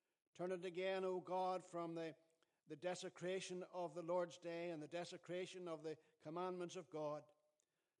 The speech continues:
to turn it again to the words of Christ, to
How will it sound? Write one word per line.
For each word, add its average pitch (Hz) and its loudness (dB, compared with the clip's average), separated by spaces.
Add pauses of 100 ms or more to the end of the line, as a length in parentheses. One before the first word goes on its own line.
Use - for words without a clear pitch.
to 120 -18
turn 165 -2
it 165 -2
again 175 0
to 170 -2
the 165 0
words 165 0
of 175 -6
Christ, 147 -8 (720)
to 151 -2